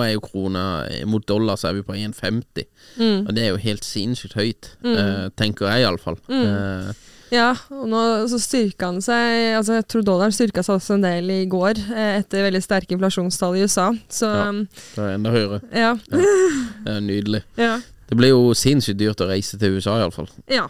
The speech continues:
Speaker 1: Men, eh, vi burde heller, eh, begynne å selge ting til amerikanerne da. Det er
Speaker 2: Ja.
Speaker 1: jo, eh, mer tenke sånn.
Speaker 2: Ikke sant?
Speaker 1: Må,
Speaker 2: Det er
Speaker 1: eh,
Speaker 2: heller det det blir.
Speaker 1: pivote litt grann.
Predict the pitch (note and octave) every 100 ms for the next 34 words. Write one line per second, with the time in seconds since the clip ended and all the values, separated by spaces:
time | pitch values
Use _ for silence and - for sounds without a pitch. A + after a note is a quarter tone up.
0 | - - G2+ G2+ G2+ G2+ G#2+ A2+ A#2+ A2
1 | A2+ A2+ G#2+ G#2 G#2 G2+ G2+ G2+ F#2+ G2+
2 | - A2 G2+ A2 A#2+ G2 G2 G2 G2+ G2+
3 | A2 A#2 F2 E2+ - _ - A2 G#2+ G#2
4 | G#2 F#2+ B2+ C3+ C3 B2 - B2 - A2+
5 | A2 B2 - A#3 B3 A#3 A3 A3 A3+ G#3+
6 | G#3+ G3+ G#3 A3+ G#3 G#3 A2 A2+ A2+ G2
7 | G2 F#2+ F#2+ F#2